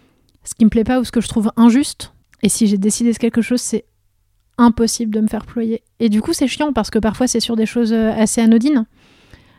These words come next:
Mais en fait, je pense que ça a à voir avec, euh, l'enfance que je t'ai racontée. Euh, si je ploie, si je ploie, je meurs. Donc, je ne,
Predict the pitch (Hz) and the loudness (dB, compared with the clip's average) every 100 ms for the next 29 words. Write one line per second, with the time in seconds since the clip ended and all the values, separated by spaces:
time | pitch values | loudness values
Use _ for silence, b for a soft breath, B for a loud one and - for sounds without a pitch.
0 | - 202 202 254 - 220 226 202 208 202 | 2 4 4 2 0 0 0 0 0 2
1 | 208 220 208 208 202 196 226 - 226 - | 2 2 2 0 0 0 -2 -2 -4 -2
2 | 190 190 196 247 262 214 196 196 208 _ | -4 -2 -2 0 0 0 0 -2 -6 _
3 | _ _ _ - - 202 202 185 214 208 | _ _ _ -10 -2 2 2 0 -4 -4
4 | - 208 185 180 196 196 202 185 190 - | -4 -2 -2 -2 -2 0 0 0 -2 -6
5 | _ _ _ 208 208 208 269 214 220 | _ _ _ 4 4 4 -2 2 6